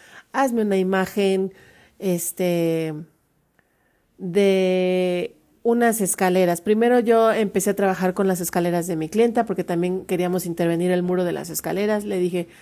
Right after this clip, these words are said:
"Hazme unas escaleras minimalistas, este, con luz". Yo estaba como mucho con la idea de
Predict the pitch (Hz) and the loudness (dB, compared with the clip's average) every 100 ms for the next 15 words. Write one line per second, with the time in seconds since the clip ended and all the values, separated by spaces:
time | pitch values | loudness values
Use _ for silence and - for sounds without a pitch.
0 | - - 240 233 214 196 180 - 180 208 | -20 -6 -4 -2 -4 -4 -8 -6 -6 -4
1 | 220 226 220 196 175 175 170 175 202 226 | -4 -4 -4 -6 -4 -4 -4 -2 -2 -4
2 | 220 233 214 214 220 220 _ _ _ _ | -6 -6 -4 -4 -6 -12 _ _ _ _
3 | _ - 185 180 202 185 202 196 196 208 | _ -12 -8 -6 -6 -4 -2 -2 -2 0
4 | 220 226 220 226 220 180 196 185 202 196 | 0 2 0 -2 -6 -8 -8 -4 -4 -4
5 | 196 180 170 160 208 214 226 226 208 190 | -4 -6 -6 -8 -4 -2 -2 -2 -2 -4
6 | 180 180 185 185 190 190 185 | -4 -4 -4 -4 -2 -2 -4